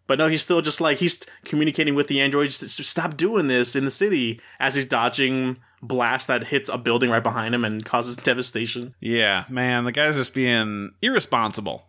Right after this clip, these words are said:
Speaker 2: is what I would say.
Speaker 1: Yeah, but that's just fun scenery damage, so.
Speaker 2: Right. Well, at least I think he is the one that's like, "Why don't we go up north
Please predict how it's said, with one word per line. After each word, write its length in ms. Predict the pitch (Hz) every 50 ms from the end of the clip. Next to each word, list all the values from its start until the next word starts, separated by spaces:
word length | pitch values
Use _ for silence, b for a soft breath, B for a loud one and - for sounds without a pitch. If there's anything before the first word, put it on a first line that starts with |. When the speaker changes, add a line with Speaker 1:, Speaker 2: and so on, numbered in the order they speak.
| _ _ -
Speaker 2:
is 120 | - -
what 100 | 113 101
I 120 | 95 - -
would 140 | - - -
say. 340 | - - - - - - - -
Speaker 1:
Yeah, 220 | 131 117 104 101 110
but 80 | 147
that's 140 | 156 160 -
just 180 | - 127 - -
fun 540 | - 131 117 113 110 110 107 107 104 101 - _ _ _ _ _ _ _
scenery 460 | - - - 120 113 110 107 104 104
damage, 440 | 104 113 107 101 101 101 101 101 - -
so. 300 | - 104 104 104 107 110 - _
Speaker 2:
Right. 380 | 143 127 120 120 110 101 101 92
Well, 160 | 135 156 160
at 40 | 160
least 260 | 160 190 240 240 - -
I 100 | 170 160
think 240 | - 185 175 156
he 220 | - - 175 165 160
is 160 | 151 143 127
the 100 | 139 131
one 180 | 131 131 127 120
that's 180 | 117 98 - 120
like, 180 | 107 104 -
"Why 200 | 107 113 120 147 165
don't 160 | 180 180 151
we 200 | 147 147 147 147
go 220 | 127 135 127 120
up 200 | 113 107 - -
north 640 | 117 113 139 196 214 156 131 117 - - - - -